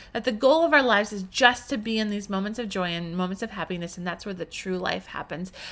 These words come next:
Because really, the, probably the truest part of our life happens in the valleys, in the moments that are soul crushing, in the moments where we have to go deep with God. And so I don't want you to,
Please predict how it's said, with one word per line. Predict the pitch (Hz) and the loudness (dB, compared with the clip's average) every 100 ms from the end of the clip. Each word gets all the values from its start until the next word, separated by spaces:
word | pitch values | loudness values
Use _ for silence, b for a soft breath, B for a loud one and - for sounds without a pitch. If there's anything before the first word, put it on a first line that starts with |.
| B | B
Because | 220 240 214 | -2 0 -2
really, | 226 269 285 240 214 B B - | -2 -2 0 0 0 B B -18
the, | - 190 214 - - - - - | -14 -2 0 -2 -8 -20 -20 -12
probably | - 285 302 233 | -8 0 0 0
the | 202 | -2
truest | - - 262 294 180 - | -4 -2 0 0 0 -4
part | 170 170 | -4 -4
of | 170 | -4
our | 160 | -4
life | 165 254 233 - | -2 -2 -2 -4
happens | 180 175 220 220 | -6 -6 -8 -6
in | 226 | -6
the | |
valleys, | 226 226 302 - - - - B B B | -2 0 -2 -4 -10 -14 -18 B B B
in | - 196 208 214 | -6 -4 -4 -4
the | 196 | -2
moments | 220 226 254 240 - | -2 -2 -4 -6 -6
that | 226 233 - | -2 -2 -2
are | 214 220 196 - - - _ _ - - | -2 -2 -4 -12 -20 -20 _ _ -20 -12
soul | - 214 269 | -4 0 -2
crushing, | - 233 196 - 151 156 170 B B B B | -2 -6 -4 -4 -6 -6 -10 B B B B
in | 214 220 | -4 -2
the | |
moments | 226 226 233 | 0 -2 0
where | 254 | 0
we | 226 | 0
have | 233 214 240 - | 4 4 4 0
to | 247 | -6
go | 220 254 220 | 0 2 2
deep | 185 226 220 | -2 -6 -2
with | 240 208 | -4 -4
God. | 208 220 262 220 - 190 B B B B | -4 0 2 2 0 -10 B B B B
And | 220 220 | -4 2
so | 240 233 | 2 4
I | - | 0
don't | 208 240 277 262 | 0 2 2 0
want | 247 247 - | -2 -2 -4
you | 240 233 | -4 -4
to, | - 247 226 | -4 -4 -4